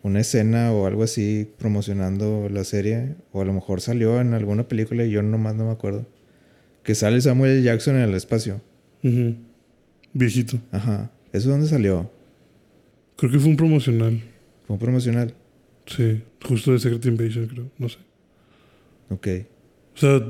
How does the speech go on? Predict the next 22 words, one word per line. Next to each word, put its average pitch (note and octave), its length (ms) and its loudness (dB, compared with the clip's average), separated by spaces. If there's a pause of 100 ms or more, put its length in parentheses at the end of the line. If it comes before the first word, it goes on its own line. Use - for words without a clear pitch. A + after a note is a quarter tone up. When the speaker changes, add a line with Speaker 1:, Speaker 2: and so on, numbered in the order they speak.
(120)
Speaker 2:
porque A#2+ 240 0
si A#2 80 -2
yo C3 140 4
recuerdo C3+ 320 4
esa C3 120 0
escena, A#2+ 320 0
está A#2 300 -2
todo B2 180 4
blanco. A2+ 280 -2 (800)
Speaker 1:
Bueno. G2+ 380 -2 (100)
Speaker 2:
Pero B2 260 4
n-, D#3 400 -2 (480)
porque - 240 -4
no B2 140 2
creo E3+ 140 0
que F3 120 2
haya E3+ 100 4
sido D#3+ 160 2
el D3+ 60 0
final C#3+ 220 2
de D3 60 2
WandaVision. A#2 640 0